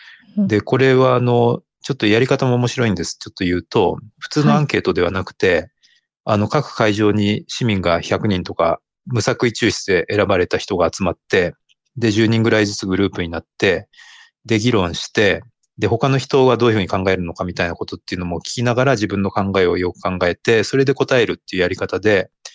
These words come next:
Speaker 1: うん。
Speaker 2: で、あの、世界中で一斉に行われた調査、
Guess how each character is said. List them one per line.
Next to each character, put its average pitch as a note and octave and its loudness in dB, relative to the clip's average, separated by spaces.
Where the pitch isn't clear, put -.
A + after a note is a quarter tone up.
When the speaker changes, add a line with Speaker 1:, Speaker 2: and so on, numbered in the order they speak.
Speaker 1:
う G#3+ 0
ん。 G#3 -4
Speaker 2:
で、 B2+ 2
あ A#2+ 0
の、 A2 0
世 - -4
界 A2+ 0
中 G#2+ 2
で A2+ 2
一 G2+ 0
斉 - 0
に G#2+ 2
行 - 0
わ G#2 4
れ G2+ 4
た - -2
調 G2+ 2
査、 D#2 -4